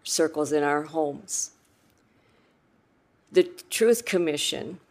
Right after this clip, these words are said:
the Truth and Healing Commission, will give us that opportunity to have a public,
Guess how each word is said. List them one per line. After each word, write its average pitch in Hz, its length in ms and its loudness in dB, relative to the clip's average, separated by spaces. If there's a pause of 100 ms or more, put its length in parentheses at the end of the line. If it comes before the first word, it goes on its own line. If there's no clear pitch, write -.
(320)
the 165 160 4
Truth 190 300 0
and 165 100 2
Healing 175 320 0
Commission, 151 640 -4
will 165 220 4
give 180 320 4 (100)
us 147 300 0
that 147 300 2
opportunity 165 960 0
to 151 160 -6
have 165 240 0
a 156 80 4
public, 175 800 2